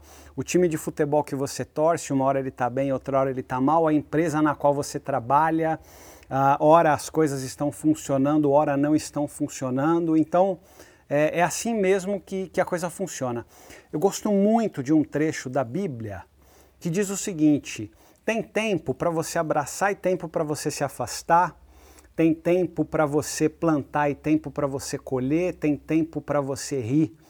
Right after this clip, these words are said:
e tempo pra você chorar." Então, assim, as fases, elas fazem parte da vida.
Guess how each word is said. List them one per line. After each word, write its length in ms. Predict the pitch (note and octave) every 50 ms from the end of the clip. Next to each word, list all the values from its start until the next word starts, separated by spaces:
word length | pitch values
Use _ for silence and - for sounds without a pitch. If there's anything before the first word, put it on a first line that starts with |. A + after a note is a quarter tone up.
| - - - - _ _ _
e 80 | - B2+
tempo 420 | - _ - D3+ D#3 D3+ D#3 D3
pra 180 | C3+ - C#3+ D3
você 300 | C#3+ D3 C3+ - - D3
chorar." 580 | - - - C3+ B2+ B2 C3 C#3+ D#3 E3+ - - _ _ _ _ _ _ _ _ _ _ _ _ _ _ _ _ _ _ _ _ _ - - _ _ _ _ _ -
Então, 240 | D#3 D#3 A3+ A3 G#3+
assim, 640 | G3 - - - E3+ E3 E3 D#3+ D#3+ D3+ D3 D3+
as 300 | - F3+ F3+ - - -
fases, 540 | - - - G3+ G#3 A3 A3 G3 F3 F#3+ F3
elas 520 | F3+ F3 E3+ F3 E3 - - - - - - _
fazem 420 | - - - F3+ F3 D3+ F3 F3
parte 600 | D#3 - - D#3+ D#3+ E3 D#3+ D3 - - - D#3+
da 240 | D3 C#3 C#3+ D3+ D3
vida. 400 | C3 A2 A#2 A#2+ A2+ G#2+ G2+ -